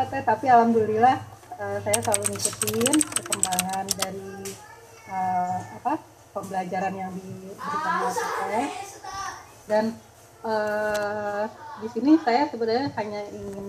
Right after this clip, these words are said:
ini ya, apa, eh, sharing ya, Teh, ya, gimana flashback, eh, dari story kehidupan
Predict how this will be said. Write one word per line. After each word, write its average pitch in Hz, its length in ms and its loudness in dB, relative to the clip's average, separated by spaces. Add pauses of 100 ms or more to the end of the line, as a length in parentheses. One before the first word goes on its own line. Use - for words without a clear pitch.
(240)
ini 233 320 -2
ya, 202 80 2
apa, 254 320 -4 (320)
eh, 196 560 -6 (160)
sharing 240 320 0
ya, 226 160 0
Teh, 226 160 0
ya, 214 240 2 (400)
gimana 202 480 0
flashback, 196 480 -4 (160)
eh, 185 240 -2
dari 185 320 -6
story 190 240 -4
kehidupan 180 800 -2